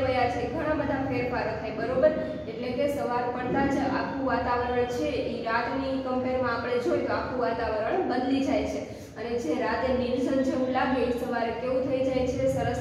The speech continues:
મજાનું ખીલી ઉઠે છે. તો આપણા આ પાઠનું નામ છે પ્રાતઃકાલ એટલે કે સવાર, સવારનો સમય. તો આજે આપણે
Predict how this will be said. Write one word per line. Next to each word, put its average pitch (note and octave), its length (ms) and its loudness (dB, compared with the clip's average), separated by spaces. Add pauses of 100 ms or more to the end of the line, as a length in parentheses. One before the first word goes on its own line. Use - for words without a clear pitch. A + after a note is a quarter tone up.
મજાનું A3 560 -2
ખીલી C#4+ 380 -4
ઉઠે B3 320 0
છે. A#3+ 100 -6 (600)
તો B3+ 100 -2 (120)
આપણા B3+ 280 2
આ C4 140 2
પાઠનું B3+ 400 -2
નામ A#3 180 -2 (120)
છે D4 120 0 (140)
પ્રાતઃકાલ B3+ 760 0 (120)
એટલે A#3 300 -4
કે B3+ 100 0 (140)
સવાર, C4 300 0 (140)
સવારનો A3+ 480 -2 (140)
સમય. C4 300 0
તો G#3 60 -2
આજે G#3+ 220 -2
આપણે B3+ 260 0